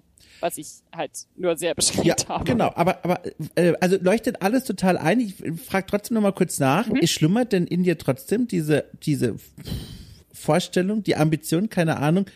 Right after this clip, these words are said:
Speaker 2: zu sagen, eines Tages, ne, wenn, wenn, wenn die Zusammenarbeit mit Asia irgendwann mal beendet sein sollte, wer weiß, ob's jemals passieren wird, äh, könntest du es dir vorstellen, dann diesen Sprung zu wagen und zu sagen, „So, wir machen das jetzt einfach mal. Ich,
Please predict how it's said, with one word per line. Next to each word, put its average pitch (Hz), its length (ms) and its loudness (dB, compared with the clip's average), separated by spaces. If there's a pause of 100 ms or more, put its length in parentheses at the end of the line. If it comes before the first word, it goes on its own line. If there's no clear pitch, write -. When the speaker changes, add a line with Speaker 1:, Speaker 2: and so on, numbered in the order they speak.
Speaker 2:
zu 175 120 -8
sagen, 185 400 2
eines 302 400 0
Tages, 180 460 0
ne, 170 260 -4
wenn, 202 240 0
wenn, 208 320 -2
wenn 208 320 -2
die 185 140 -10
Zusammenarbeit 220 580 0
mit 190 160 -4
Asia 202 460 2
irgendwann 233 360 2
mal 185 120 2
beendet 170 320 0
sein 151 160 2
sollte, 139 360 2
wer 151 160 2
weiß, 185 280 2
ob's 160 160 -4
jemals 147 320 0
passieren 107 320 -4
wird, 104 100 -8 (480)
äh, 151 540 4 (480)
könntest 170 260 0
du - 20 0
es 214 100 -4
dir 156 120 2
vorstellen, 175 560 0
dann 180 160 2
diesen 175 220 -2
Sprung 165 360 -2
zu 208 140 -4
wagen 180 180 2
und 180 60 -4
zu 170 60 -8
sagen, 165 200 2
„So, 202 220 2 (240)
wir 147 100 2
machen 185 280 2
das 180 80 4
jetzt 127 120 -2
einfach 120 240 2
mal. 113 220 0
Ich, 147 120 -2